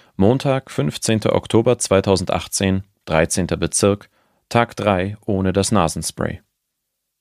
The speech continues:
Die Betreuerin heißt Brigitta Segers, weißhaarig, verhärmtes Gesicht. Und wenn mich jemand nach meiner Meinung fragen würde, würde ich ehrlicherweise antworten, „Ich bin schwul und das ist gut so.“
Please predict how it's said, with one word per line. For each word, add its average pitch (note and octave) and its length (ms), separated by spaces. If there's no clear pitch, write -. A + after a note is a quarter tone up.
Die A#2+ 160
Betreuerin D3 580
heißt - 300
Brigitta A2 460
Segers, F#2 600
weißhaarig, F#2+ 840
verhärmtes E2 560
Gesicht. G2+ 420
Und G#2 300
wenn G#2+ 160
mich A#2 200
jemand B2 280
nach G#2 220
meiner F#2+ 240
Meinung G#2+ 280
fragen G2+ 360
würde, F#2+ 220
würde B2 260
ich A2+ 220
ehrlicherweise A#2+ 640
antworten, A2 540
„Ich A#2+ 160
bin C3 140
schwul C#3+ 400
und A#2 280
das A2 140
ist A#2 160
gut F#2 220
so.“ - 180